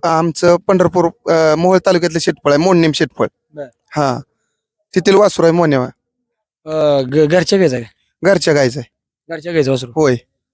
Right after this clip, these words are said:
Speaker 2: बरं, किती दिवस, किती मैदानात पळला आतापर्यंत?
Speaker 1: आता दहा बारा मैदानं केली आम्ही, पण, अं, बैल काय पुरत नाही. चार मैदानात, अं, बैल पुरला तर चार मैदानाचा गुलाल केला.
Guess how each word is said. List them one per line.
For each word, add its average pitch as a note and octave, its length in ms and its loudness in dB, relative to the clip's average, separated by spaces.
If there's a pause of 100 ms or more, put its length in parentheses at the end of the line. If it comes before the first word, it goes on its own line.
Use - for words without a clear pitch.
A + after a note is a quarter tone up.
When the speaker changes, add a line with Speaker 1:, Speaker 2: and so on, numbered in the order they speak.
Speaker 2:
बरं, E3+ 340 -2
किती F#3+ 300 0
दिवस, F3 440 4
किती F#3 200 -2
मैदानात F3+ 380 0
पळला C#3+ 200 0
आतापर्यंत? A#2+ 380 -10 (760)
Speaker 1:
आता F#3+ 680 0
दहा F#3 180 0
बारा G3+ 200 2
मैदानं G3 400 0
केली G3+ 180 0
आम्ही, F3+ 300 0 (460)
पण, F3 180 0
अं, F3+ 340 2
बैल F#3+ 200 2
काय F#3+ 220 2
पुरत F3+ 280 2
नाही. F#3 120 0
चार F#3 320 2
मैदानात, F3+ 540 0
अं, F3+ 200 4
बैल F3+ 160 0
पुरला F3 280 0
तर E3 140 -4
चार F3 240 0
मैदानाचा E3 440 0
गुलाल D#3+ 360 2
केला. C#3 220 0